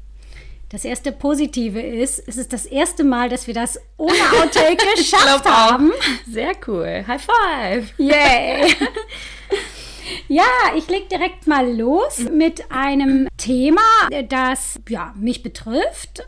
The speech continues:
Speaker 2: Okay.
Speaker 1: Aber für mich ist es eigentlich toll, aber ich weiß, dass einige damit wirklich ein Problem haben.
Speaker 2: Mhm.
Speaker 1: Was ist denn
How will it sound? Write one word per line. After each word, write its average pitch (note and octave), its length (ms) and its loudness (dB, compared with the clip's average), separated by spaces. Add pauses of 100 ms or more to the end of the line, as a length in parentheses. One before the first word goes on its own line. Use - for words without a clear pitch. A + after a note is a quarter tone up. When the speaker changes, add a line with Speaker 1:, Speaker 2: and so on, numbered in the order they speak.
Speaker 2:
Okay. A3 360 -6 (320)
Speaker 1:
Aber C4 460 0
für C4 140 -4
mich E4 360 0
ist - 160 -10
es C4+ 100 -4
eigentlich G3+ 460 -10
toll, A#3 260 -4 (140)
aber C#4+ 220 0 (100)
ich D4+ 260 -6
weiß, B3 360 -4
dass C4+ 180 -8
einige A3 400 -8
damit A3 300 -8
wirklich G#3+ 280 -12
ein G#3 120 -12
Problem G#3+ 800 -2
haben. E3 480 -6
Speaker 2:
Mhm. G#3+ 260 -8 (540)
Speaker 1:
Was C#4 260 -6
ist - 200 -8
denn E4 340 2